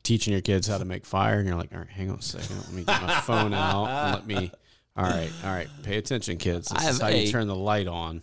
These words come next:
Speaker 2: Hey, you know what? I'm gonna take issue with that one 'cause I got Pat Mack on my side on that one.
Speaker 1: That's a good point.
Speaker 2: Uh, he has endorsed my son's fire-making abilities with flint
Speaker 1: That
Speaker 2: and
Speaker 1: is
Speaker 2: steel
Speaker 1: true.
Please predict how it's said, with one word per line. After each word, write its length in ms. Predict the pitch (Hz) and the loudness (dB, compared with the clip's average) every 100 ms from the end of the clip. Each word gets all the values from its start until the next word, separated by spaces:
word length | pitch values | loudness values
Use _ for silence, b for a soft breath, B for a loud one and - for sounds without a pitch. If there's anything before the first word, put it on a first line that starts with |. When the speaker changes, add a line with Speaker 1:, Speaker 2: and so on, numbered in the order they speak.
| - | -10
Speaker 2:
Hey, 300 | 156 135 113 - | -4 -2 -2 -4
you 140 | 151 | -4
know 140 | 143 151 | 0 2
what? 140 | 156 | 0
I'm 140 | 180 175 | -2 -4
gonna 120 | 139 | -2
take 240 | 135 117 | 0 0
issue 300 | 117 107 104 | 0 0 0
with 100 | 90 | -2
that 240 | 92 87 80 | -2 -2 -4
one 140 | 78 | -6
'cause 180 | - 90 | -6 -2
I 80 | 123 | -2
got 200 | 110 - | -2 -2
Pat 260 | 110 95 104 | -2 0 -2
Mack 300 | 98 90 85 | -4 -4 -4
on 80 | 85 | -4
my 160 | 82 | -2
side 340 | 80 90 80 78 | -4 -4 -4 -4
on 120 | 78 | -4
that 240 | 82 69 | -4 -6
one. 160 | 76 71 - | -8 -10 -14
Speaker 1:
That's 160 | - - | -14 -10
a 40 | |
good 160 | 92 92 | -8 -6
point. 260 | 104 95 92 | 0 0 2
Speaker 2:
Uh, 560 | 90 87 87 87 85 | 0 -2 -2 -4 -4
he 240 | 90 123 113 | -4 -2 0
has 220 | 98 82 | 0 0
endorsed 880 | 85 78 113 143 123 87 - - - _ | -2 0 2 4 4 0 -2 -4 -10 _
my 180 | - 85 | -8 -6
son's 340 | - 87 80 - | -4 -4 -4 -4
fire-making 600 | 90 80 80 80 80 78 | -2 -2 -2 -6 -4 -4
abilities 580 | 71 78 76 73 71 80 | -2 -2 -2 -2 -4 -6
with 120 | 78 | -6
flint 200 | 82 82 | -4 -4
Speaker 1:
That 80 | 92 | -2
Speaker 2:
and 40 | |
Speaker 1:
is 80 | 101 | -2
Speaker 2:
steel 200 | - 110 | -2 -2
Speaker 1:
true. 160 | 85 | -4